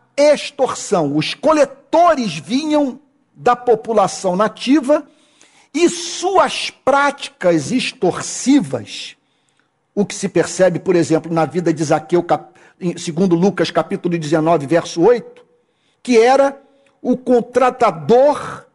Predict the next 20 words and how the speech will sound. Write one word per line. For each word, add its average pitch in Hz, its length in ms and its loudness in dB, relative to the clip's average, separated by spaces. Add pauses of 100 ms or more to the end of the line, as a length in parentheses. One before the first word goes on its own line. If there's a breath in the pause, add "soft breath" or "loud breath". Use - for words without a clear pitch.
(140)
da 226 160 0
cobrança 220 560 0
de 190 120 -6
todos 226 380 -2
os 190 120 -8
impostos 185 560 -2
de 147 180 -14
Jericó, 175 680 0 (440 soft breath)
contando 285 640 2
com - 140 0
a - 20 4
ajuda 214 340 -2
de 202 120 -2
coletores 233 880 2
que 240 160 -8
trabalhavam 254 1040 2
sob 233 680 -2 (540)
o 214 80 -8
seu 220 240 0
comando. 208 540 0